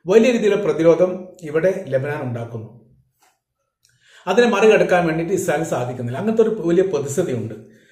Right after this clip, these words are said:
അതിലാണ് ഗോലാൻ കുന്നുമായിട്ട് ബന്ധപ്പെട്ട പ്രദേശമാകുന്ന സമയത്ത് ഈ മേഖലയിൽ നിന്ന് തായ്വാരത്തിലേക്ക് വളരെ കൃത്യതയോടുകൂടി ആക്രമിക്കാനോ അതല്ലെങ്കിൽ ശത്രുപക്ഷത്തെ കണ്ടെത്താനോ സാധിക്കുന്ന ഒരു സംവിധാനം യഥാർത്ഥത്തിൽ ഈ മേഖലയിൽ ഇസ്രായേലിനുണ്ട്.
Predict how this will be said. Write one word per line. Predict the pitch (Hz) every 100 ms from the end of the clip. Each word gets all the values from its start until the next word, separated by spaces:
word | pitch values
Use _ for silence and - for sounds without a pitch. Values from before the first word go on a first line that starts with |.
| -
അതിലാണ് | 202 269 226 226
ഗോലാൻ | 175 190 220 233
കുന്നുമായിട്ട് | 220 202 185 175
ബന്ധപ്പെട്ട | 170 165 175 165
പ്രദേശമാകുന്ന | 165 147 160 165 160 156
സമയത്ത് | 139 151 -
ഈ | 170 220
മേഖലയിൽ | 185 160 170 180 180 170 139
നിന്ന് | 131 156 143
തായ്വാരത്തിലേക്ക് | 139 175 185 175 165 147 131 131 156
വളരെ | 175 180 185
കൃത്യതയോടുകൂടി | 185 156 - 196 196 175 143 143 143
ആക്രമിക്കാനോ | 123 - 175 156 147 131 151 165 - - - 170
അതല്ലെങ്കിൽ | 175 175 180 175 - - - - -
ശത്രുപക്ഷത്തെ | 156 - 220 180 - 180 190 190
കണ്ടെത്താനോ | 160 170 180 175 156 165
സാധിക്കുന്ന | - 143 160 165 196 202 196
ഒരു | 185 160
സംവിധാനം | - 135 135 151 135 160 170 - -
യഥാർത്ഥത്തിൽ | 139 143 156 165 170 151
ഈ | 160 131
മേഖലയിൽ | 127 143 143 165 202
ഇസ്രായേലിനുണ്ട്. | 131 120 151 139 123 110 110 -